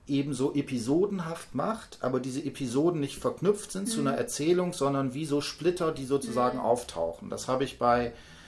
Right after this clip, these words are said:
Speaker 1: einer Reihe von sehr jungen Leuten, die hier nach Deutschland geflohen sind, wo man auch den Eindruck hat,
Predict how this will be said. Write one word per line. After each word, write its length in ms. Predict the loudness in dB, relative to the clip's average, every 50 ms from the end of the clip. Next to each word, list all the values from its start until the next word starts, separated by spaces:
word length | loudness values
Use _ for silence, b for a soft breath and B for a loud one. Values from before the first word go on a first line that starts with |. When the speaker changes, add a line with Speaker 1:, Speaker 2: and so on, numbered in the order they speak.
| B B B
Speaker 1:
einer 140 | 4 4 4
Reihe 440 | 4 6 6 6 8 8 6 4 4
von 360 | 2 -2 -2 -2 0 0 0
sehr 340 | 0 0 2 4 6 6 6 4
jungen 340 | 2 0 -2 0 -2 -4 -4
Leuten, 380 | -2 2 4 4 4 2 0 -4
die 100 | -8 -10
hier 220 | -10 -8 -6 -4
nach 140 | -2 -2 -2
Deutschland 440 | 0 0 0 0 0 -4 -6 -6 -6 -8
geflohen 500 | -10 -12 -6 -2 -2 0 0 -2 -4 -2
sind, 300 | 0 0 0 -2 -4 B B B B B B -8 -2
wo 100 | 0 2
man 220 | 4 4 2 2 4
auch 220 | 4 4 4 4
den 160 | 0 -4 -4
Eindruck 380 | -2 -2 0 0 -2 -4 -4 -4
hat, 300 | -4 -4 -6 -8 -14